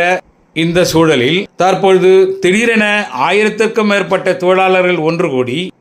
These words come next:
அனைத்து வடமாநில தொழிலாளர்களுக்கும் தமிழ்நாட்டில் ஏதோ பாதுகாப்பு இல்லை என்பது போல ஒரு காட்சியை உருவாக்குவதற்கான காரணம் என்ன? நம்மை போன்றவர்கள் ஆர் எஸ் எஸ் பற்றியும்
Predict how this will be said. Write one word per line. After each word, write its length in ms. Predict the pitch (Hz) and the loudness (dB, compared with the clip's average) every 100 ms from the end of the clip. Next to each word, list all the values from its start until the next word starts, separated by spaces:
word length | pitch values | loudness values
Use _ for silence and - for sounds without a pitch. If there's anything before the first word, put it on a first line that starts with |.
| _ | _
அனைத்து 380 | 120 170 196 226 | -4 -2 -2 0
வடமாநில 480 | 202 190 208 208 214 208 | 0 2 0 0 0 0
தொழிலாளர்களுக்கும் 800 | 185 190 196 196 190 190 196 202 | 2 2 2 2 2 0 0 -2
தமிழ்நாட்டில் 600 | 175 160 185 196 202 196 175 | -2 0 0 -2 -2 -2 0
ஏதோ 200 | 180 196 196 | 2 0 0
பாதுகாப்பு 560 | 160 180 202 196 190 185 | 0 0 0 -2 0 0
இல்லை 240 | 180 180 | 2 0
என்பது 320 | 175 175 170 | -2 -2 -4
போல 260 | 143 160 170 185 196 - - | -2 -2 0 -2 -4 -8 -2
ஒரு 260 | 175 190 185 185 | 2 4 4 2
காட்சியை 600 | - 170 202 - 196 190 214 - _ | 0 -2 -2 -2 0 0 0 -6 _
உருவாக்குவதற்கான 840 | 170 208 214 214 196 180 170 170 190 | 0 2 0 0 0 0 0 -2 -2
காரணம் 420 | 175 175 175 156 | -2 -2 -2 -2
என்ன? 300 | 143 139 127 95 - _ 135 | -4 -4 -6 -6 -18 _ -2
நம்மை 260 | 175 214 240 | 0 2 0
போன்றவர்கள் 580 | 240 220 220 214 214 226 - | 0 0 0 0 0 -2 -2
ஆர் 220 | 156 196 214 | -2 0 0
எஸ் 160 | 208 | -2
எஸ் 160 | 202 196 175 | -2 -2 -2
பற்றியும் 420 | 180 165 190 196 | -4 -2 -2 -2